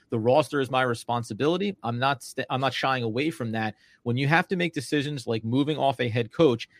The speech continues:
it's not entirely J V's fault here. And I will just add that he went on to say that's the hope in terms of going forward that we'd like to see over the next twenty-eight games.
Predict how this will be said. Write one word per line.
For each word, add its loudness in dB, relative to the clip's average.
it's -8
not 0
entirely 0
J -2
V's -4
fault 0
here. -6
And 0
I 2
will 2
just -6
add 4
that -4
he -2
went -4
on -2
to -8
say 0
that's 2
the 2
hope 2
in -6
terms -2
of -4
going -2
forward 0
that -2
we'd -4
like 2
to -12
see -2
over -2
the -2
next -4
twenty-eight -4
games. -4